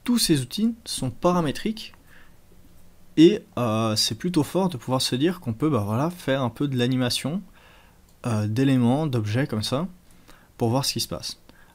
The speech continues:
Après, Formule, c'est peut-être un des seuls qui est, euh, directement animé, mais il y a quand même d'autres, euh, effecteurs qui sont intéressants.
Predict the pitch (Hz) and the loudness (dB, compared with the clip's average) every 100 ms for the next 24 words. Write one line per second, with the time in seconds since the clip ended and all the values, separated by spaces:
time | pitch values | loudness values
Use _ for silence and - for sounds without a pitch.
0 | - - 180 180 143 165 202 - 127 123 | -10 0 0 2 2 2 2 -2 -2 -2
1 | 131 120 113 - 156 202 135 - - - | 0 0 2 2 2 2 -2 -6 -16 -20
2 | - 123 120 139 156 - 104 104 101 123 | -8 0 2 2 0 -4 -8 -6 -4 -2
3 | 143 143 131 120 107 104 139 233 - - | -2 0 0 2 2 2 0 -2 -8 -20
4 | - - - _ - - - - - - | -20 -20 -20 _ -20 -20 -20 -20 -20 -20
5 | - - - - - - 127 160 131 117 | -16 -16 -16 -20 -10 -2 2 2 2 2
6 | 120 151 120 110 127 175 - - _ - | 2 2 0 2 0 0 -6 -20 _ -20
7 | - - - - 117 110 107 107 135 135 | -20 -20 -20 -12 -6 -4 -4 -4 -4 -6
8 | - 127 180 156 - - - - - - | -4 -4 -2 -6 -10 -20 -20 -20 -20 -20
9 | - - - 120 - 139 123 120 107 - | -20 -20 -10 -4 -2 -2 -2 -2 -4 -6